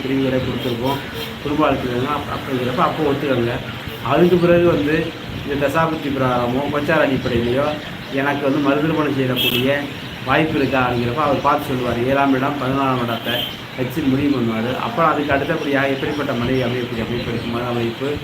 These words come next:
அவங்களோட நமக்கு ஒத்து வரக்கூடிய அமைப்பு இருக்கா, அது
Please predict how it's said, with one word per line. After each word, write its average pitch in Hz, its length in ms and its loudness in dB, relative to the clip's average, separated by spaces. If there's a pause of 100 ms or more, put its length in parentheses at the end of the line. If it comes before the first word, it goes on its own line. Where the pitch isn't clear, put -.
(360)
அவங்களோட 165 400 4 (120)
நமக்கு 151 320 0
ஒத்து 139 200 -2
வரக்கூடிய 127 320 0
அமைப்பு 127 300 -2
இருக்கா, 117 240 -2 (560)
அது 151 140 4